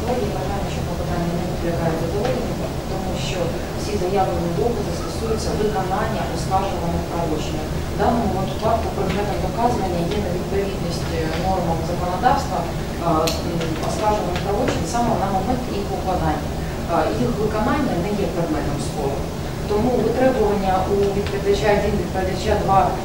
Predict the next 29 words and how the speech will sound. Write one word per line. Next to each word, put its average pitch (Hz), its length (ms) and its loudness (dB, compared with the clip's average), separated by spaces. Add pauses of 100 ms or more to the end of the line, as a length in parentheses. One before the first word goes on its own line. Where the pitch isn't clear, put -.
(120)
документів 226 480 2 (100)
щодо 208 240 0
руху 240 260 4
грошових 196 400 0 (100)
коштів 185 340 -2
на 180 120 -2
підтвердження 214 580 0
виконання 185 480 0
своїх 190 260 -2
зобов'язань 196 640 2
за 180 60 2 (200)
цими 185 240 -2
договорами, 180 540 0
е, - 0 - (680)
тим 196 200 0
більше, 202 280 0
що 185 80 -2 (220)
про-, 180 260 4 (120)
провадження 180 500 4
в - 80 -4
цій 180 220 0
частині, 175 420 0 (440)
частині 175 400 0
оскарження 170 440 0
договорів 165 320 2
купівлі-продажу 165 600 2 (100)
і - 100 0
задоволення 165 420 0
вимог 160 180 0